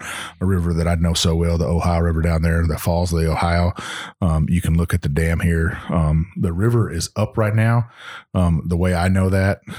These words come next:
uh, not only by the, some of the, uh, waterfront down there is underwater, but the dam gates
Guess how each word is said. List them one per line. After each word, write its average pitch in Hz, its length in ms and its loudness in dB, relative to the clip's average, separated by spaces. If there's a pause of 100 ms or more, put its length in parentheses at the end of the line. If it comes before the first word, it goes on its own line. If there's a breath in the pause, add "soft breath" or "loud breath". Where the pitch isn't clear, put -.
(160 loud breath)
uh, 78 240 0
not 87 200 2
only 85 200 2
by 82 180 0
the, 76 260 -2 (440 loud breath)
some 104 180 -2
of 90 140 0
the, 76 240 -2
uh, 71 120 -2
waterfront 87 440 0
down 78 160 2
there 80 100 2
is 82 80 2
underwater, 78 640 0 (140)
but 82 320 0 (200)
the 80 300 0
dam 87 320 0
gates 78 420 -2